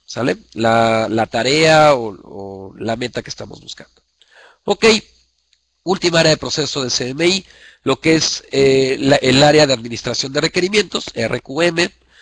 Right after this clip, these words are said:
contra Moprosoft. Eh, aquí lo principal que vamos a estar utilizando, pues, es la especificación de requisitos que tenemos dentro de D M S, pero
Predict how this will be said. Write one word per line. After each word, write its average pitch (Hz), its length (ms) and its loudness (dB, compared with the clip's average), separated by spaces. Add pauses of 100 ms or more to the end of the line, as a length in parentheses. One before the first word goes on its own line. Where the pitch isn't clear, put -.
(160)
contra 139 300 0
Moprosoft. 139 720 -6 (360)
Eh, 151 360 2 (560)
aquí 240 560 -2 (160)
lo 156 340 -2
principal 170 640 0
que 202 80 0
vamos 180 260 0
a - 40 -8
estar 160 200 -4
utilizando, 175 600 -4
pues, 147 280 -8
es 151 300 -2 (300)
la 143 100 6
especificación 143 840 -2
de 196 100 2
requisitos 151 960 -4 (120)
que 135 140 -2
tenemos 147 680 -4
dentro 180 420 -2
de 165 100 0
D 143 140 -4
M 143 280 -6
S, 131 300 -6 (600)
pero 214 520 4